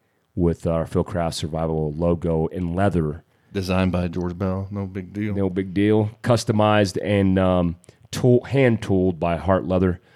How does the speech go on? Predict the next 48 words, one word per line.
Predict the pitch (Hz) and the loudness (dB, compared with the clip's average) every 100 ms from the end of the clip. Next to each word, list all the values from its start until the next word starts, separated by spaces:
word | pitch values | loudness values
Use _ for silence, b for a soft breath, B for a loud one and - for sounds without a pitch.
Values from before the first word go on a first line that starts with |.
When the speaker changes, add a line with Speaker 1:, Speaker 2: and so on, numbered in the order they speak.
| b b b b b - | b b b b b -2
Speaker 1:
Um, | 85 87 90 85 - | 0 2 2 0 -2
yeah, | 101 87 | -2 -2
check | - 107 | -2 -4
that, | 98 - | -2 -2
check | 113 - | -2 0
that | 90 | -2
out | 82 | -2
on | - | -4
the | 80 | -6
website. | 80 - 82 80 _ _ - | -6 -6 -8 -8 _ _ 0
Anyways, | 113 98 - - _ | 2 2 -2 -8 _
time | 101 92 | -2 -2
to | |
kick | 90 90 | -2 -4
it | 85 | -2
off. | 85 - | -2 -4
George, | - 90 | -4 -2
you | 85 | -2
got | |
anything? | 87 87 95 - - | -2 -2 -4 -6 -8
Speaker 2:
No, | 98 92 | -6 -4
I | |
have | 90 | -2
nothing. | 92 101 95 90 | -2 -2 -2 -4
Let's | 90 - | -6 -6
go. | 101 104 87 - | -4 -4 -6 -6
Speaker 1:
All | 85 | -6
right, | 80 | -6
let's | - | -6
kick | 92 82 | -6 -4
it | |
off. | 82 - _ _ _ | -4 -6 _ _ _
Thanks, | - 87 | -4 -2
guys. | 90 80 - _ _ _ _ _ _ _ _ _ - - 92 - - - - - - - - - - - - - - - - - - - - - - - - _ _ _ _ _ _ - | -2 -4 -6 _ _ _ _ _ _ _ _ _ -18 -8 -2 2 4 4 4 2 2 2 4 4 2 2 2 4 4 4 4 2 0 -6 -10 -16 -18 -20 -20 _ _ _ _ _ _ -4
Chad, | 113 101 | 0 2
thanks | 110 113 | 0 0
for | 101 | -4
coming | 104 98 | -4 -4
on | 92 | -2
the | 90 | -4
podcast, | 92 95 90 87 - | -4 -4 -2 -4 -4
man. | 87 | -6
I | 87 | -4
know | 87 | -4
you're | 82 | -4
a | |
busy | 76 87 82 | -4 -4 -2
man. | 82 82 78 | -4 -4 -6